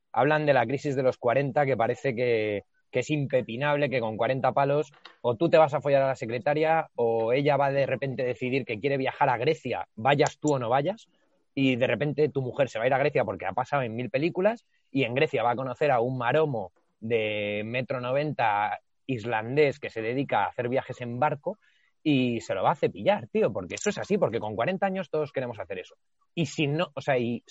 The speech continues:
queremos hacer eso porque no lo pudimos hacer con veinte, porque nos casamos muy jóvenes o porque tomamos decisiones,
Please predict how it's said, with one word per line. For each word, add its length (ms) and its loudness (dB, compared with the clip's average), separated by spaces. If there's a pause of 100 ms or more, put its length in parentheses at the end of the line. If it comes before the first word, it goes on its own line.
(160)
queremos 280 2
hacer 180 0
eso 180 -2
porque 240 0
no 80 -6
lo 100 0
pudimos 240 -4
hacer 180 -4
con 160 -4
veinte, 260 2
porque 180 0
nos 140 -10
casamos 340 -2
muy 160 0
jóvenes 480 2 (300)
o 120 6
porque 280 2
tomamos 320 0
decisiones, 840 2